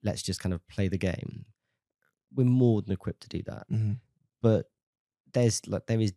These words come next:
Speaker 1: genuinely integrity and authenticity. And, and I think that plays out not just in the content, but in the relationships you guys have formed. And
Speaker 2: Mm-hmm.
Speaker 1: I, I wouldn't be in your ecosystem if I was anything other than this, right? It's
Speaker 2: Mm-hmm.
Speaker 1: kinda, it's why it works.
Speaker 2: Yeah.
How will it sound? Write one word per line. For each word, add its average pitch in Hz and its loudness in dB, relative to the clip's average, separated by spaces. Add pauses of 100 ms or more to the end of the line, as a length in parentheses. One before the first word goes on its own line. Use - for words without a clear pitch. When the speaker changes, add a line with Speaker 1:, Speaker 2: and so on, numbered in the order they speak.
(120)
Speaker 1:
genuinely 98 2
integrity 87 -6
and 85 -8
authenticity. 90 -8
And, 90 -8
and 101 -2
I 104 2
think 127 0
that 104 -2 (360)
plays 104 2
out 95 2 (280)
not 120 2
just 120 0
in 104 -6
the 95 -4
content, 90 -6
but - -12
in - -8
the 98 -4
relationships 98 -2
you 92 -6
guys 90 -4
have 92 -10
formed. 92 -6
And 87 -6
Speaker 2:
Mm-hmm. 110 -2 (220)
Speaker 1:
I, 110 -2 (600)
I 123 4
wouldn't 135 4
be 120 2
in 104 2
your 101 2
ecosystem 92 -4
if - -8
I 92 -4
was 90 -4
anything 87 -4
other 85 -8
than 82 -10
this, - -12
right? - -10
It's 104 4
Speaker 2:
Mm-hmm. - 4
Speaker 1:
kinda, 98 -2
it's - -12
why 98 -4
it 80 -8
works. - -12
Speaker 2:
Yeah. - 0